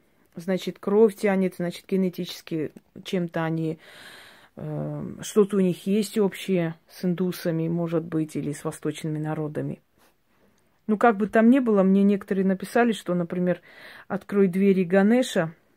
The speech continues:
им помог очень быстро по-,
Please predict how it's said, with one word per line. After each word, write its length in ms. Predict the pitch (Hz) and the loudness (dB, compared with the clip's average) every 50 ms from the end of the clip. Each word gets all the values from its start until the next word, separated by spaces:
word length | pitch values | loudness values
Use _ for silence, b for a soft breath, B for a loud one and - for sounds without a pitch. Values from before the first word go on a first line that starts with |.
| _ _ _ _ _ _ _ _ _ _ _ _ _ _ _ _ - _ - | _ _ _ _ _ _ _ _ _ _ _ _ _ _ _ _ -20 _ -6
им 160 | - 180 175 | -4 -4 -2
помог 480 | 175 185 180 185 202 220 226 - - _ b b b b b b b | -2 -2 -2 0 0 -2 -2 -4 -10 _ b b b b b b b
очень 320 | b 180 - - 185 175 175 | b -8 -4 -2 -2 -2 0
быстро 320 | 175 214 196 - 185 165 | -2 -4 -4 -4 -8 -8
по-, 640 | 160 - 170 165 160 160 156 147 156 - 151 147 135 | -8 -8 -8 -6 -6 -6 -6 -8 -8 -10 -10 -10 -12